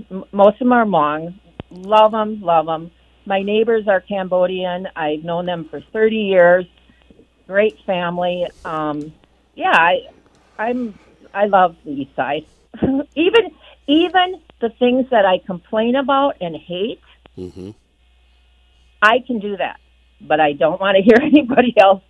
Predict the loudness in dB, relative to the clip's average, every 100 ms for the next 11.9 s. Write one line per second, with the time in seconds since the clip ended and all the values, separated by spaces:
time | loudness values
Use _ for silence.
0 | -14 -14 _ -6 -6 -8 -8 -8 -10 _
1 | _ _ -10 -10 -10 -18 _ -20 -20 -20
2 | -20 -20 -8 0 0 2 0 0 -2 -2
3 | -2 -2 0 -2 -2 -2 2 0 -2 -4
4 | -2 -2 -2 -2 -4 -6 -8 -6 -6 -2
5 | -2 -2 -4 -6 -2 -2 -2 -4 -12 -14
6 | -10 -10 -10 -10 -10 -4 -4 -4 -2 0
7 | -2 -4 -6 -6 -8 -12 -12 -12 -8 -4
8 | -2 -2 -4 -4 -6 -6 -4 -2 -2 -2
9 | -6 -8 -8 -10 -20 _ -20 _ _ -10
10 | -6 -6 -6 -4 -4 -4 -6 -8 -8 -10
11 | -10 -14 -8 -6 -2 -2 -2 -4 -12